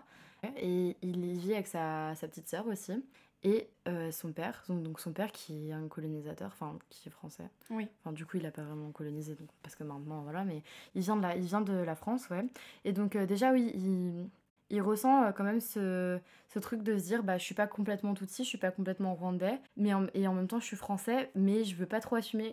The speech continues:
Speaker 1: le fait
Speaker 2: Voilà.
Speaker 1: que je sois français,
Speaker 2: Oui, c'est vrai.
Speaker 1: parce que devant les autres, bah, c'est pas cool d'être
Speaker 2: Non.
Speaker 1: français. » Il raconte au début, bah, son enfance, euh, à peu près normale.
Speaker 2: Oui.
Speaker 1: <laughs> À peu près.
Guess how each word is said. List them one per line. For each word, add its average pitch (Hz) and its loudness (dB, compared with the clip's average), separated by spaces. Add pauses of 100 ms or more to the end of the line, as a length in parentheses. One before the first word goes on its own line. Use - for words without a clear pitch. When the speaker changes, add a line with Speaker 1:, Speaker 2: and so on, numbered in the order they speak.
Speaker 1:
le 202 -2
fait 220 0
Speaker 2:
Voilà. 233 4
Speaker 1:
que 226 2
je 220 -2
sois 202 2
français, 196 -4
Speaker 2:
Oui, 233 -2
c'est - -10
vrai. 196 -6
Speaker 1:
parce 202 -2
que 214 2
devant 190 2
les 180 0
autres, 220 -2
bah, 165 2
c'est - -14
pas 160 -6
cool 247 -4
d'être 240 0
Speaker 2:
Non. 220 0
Speaker 1:
français. » 185 -4 (880)
Il 208 -2
raconte 208 0
au 208 -2
début, 185 -2
bah, 180 -4
son 175 -6
enfance, 175 -8
euh, 165 -4
à - -20
peu 196 -6
près 190 4
normale. 196 4 (360)
Speaker 2:
Oui. 269 2 (120)
Speaker 1:
<laughs> - -12
À 202 4
peu 208 -2
près. 208 -4